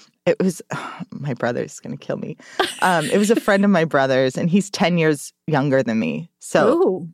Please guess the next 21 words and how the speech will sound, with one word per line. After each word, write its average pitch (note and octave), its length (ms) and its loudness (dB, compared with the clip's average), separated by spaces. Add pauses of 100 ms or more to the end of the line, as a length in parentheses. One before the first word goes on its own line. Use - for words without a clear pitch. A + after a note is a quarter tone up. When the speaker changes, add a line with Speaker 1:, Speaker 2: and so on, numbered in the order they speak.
Speaker 1:
it F#3 100 2
was D#3 160 2
Speaker 2:
atta A#3 180 0
girl. F3+ 360 -4 (120)
Speaker 1:
Yeah, D#3+ 260 4
I C3 40 0
had F3 200 0
just - 280 -2
turned C#3+ 580 -2 (220)
thirty. B2 460 -2 (580)
Anyway, C3+ 520 2 (320)
it G3 80 4
was G3 180 4
very E3 260 4
bizarre D3 440 2
that D#3 160 0
we C3+ 260 -2
had D3+ 320 -2
this, C#3+ 200 -4
like, B2+ 160 -4
intense - 680 -6